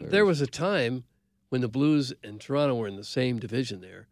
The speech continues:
Speaker 2: and they'd often play them in the playoffs early rounds. I'm going back to the late eighties, early nineties, when the fans were just really violent towards other fans who came into their building, and even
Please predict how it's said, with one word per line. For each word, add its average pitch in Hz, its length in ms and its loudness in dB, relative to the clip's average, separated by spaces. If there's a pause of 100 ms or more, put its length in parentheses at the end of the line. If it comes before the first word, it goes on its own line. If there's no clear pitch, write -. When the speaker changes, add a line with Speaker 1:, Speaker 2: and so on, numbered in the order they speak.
(380)
Speaker 2:
and 127 140 -2
they'd 123 140 0
often 123 380 -2
play 139 240 2
them 110 180 -2
in 98 60 -10
the 98 80 -12
playoffs 117 580 -2
early 117 260 -2
rounds. 107 540 -8
I'm 127 100 -4
going 131 200 0
back 120 180 0
to - 100 -8
the 98 60 -8
late 120 220 -6
eighties, 113 340 -8
early 110 240 -8
nineties, 107 400 -10 (380)
when 147 140 2
the 120 80 0
fans 131 500 0
were 101 100 -14
just 110 320 -10
really 123 320 -6
violent 110 640 -8 (320)
towards 110 460 -6 (120)
other 120 160 -6
fans 110 340 -6
who 107 60 -16
came 110 200 -12
into 110 140 -12
their - 100 -20
building, 110 320 -12 (540)
and 151 120 0
even 131 200 0